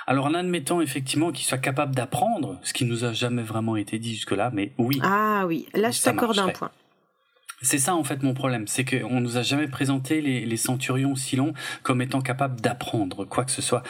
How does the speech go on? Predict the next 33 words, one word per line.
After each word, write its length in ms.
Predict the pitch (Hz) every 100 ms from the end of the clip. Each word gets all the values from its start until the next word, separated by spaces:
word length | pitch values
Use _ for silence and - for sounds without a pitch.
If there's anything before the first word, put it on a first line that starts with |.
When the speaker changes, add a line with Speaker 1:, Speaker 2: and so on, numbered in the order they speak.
| -
Speaker 1:
Ce 160 | - 143
ne 60 |
sont 100 | 143
pas 140 | 185 170
des 180 | 131
intelligences 540 | 143 131 143 135 139 135
artificielles, 520 | 131 127 - 160 127
ce 200 | - -
sont 100 | 117
juste 220 | 107 139
des 100 | 131
programmes 760 | 131 - - 120 110 123 113 104
de 80 |
base. 300 | 104 104 104 - - -
Et 60 |
c'est 140 | 131 143
là 120 | 156
que 140 | 135
se 80 | 131
situe 300 | - 131 -
la 100 | 127
différence 360 | 113 - 123 -
pour 120 | -
moi. 140 | 110 - - -
Si 320 | - - 247
c'était 420 | - 180 175 160 131 - -
établi 400 | 139 147 139 147
que 60 |
ce 100 | -
sont 220 | 131 170 156
des 160 | 131
intelligences 560 | 139 135 139 131 127 131
artificielles, 560 | - 123 - 160 196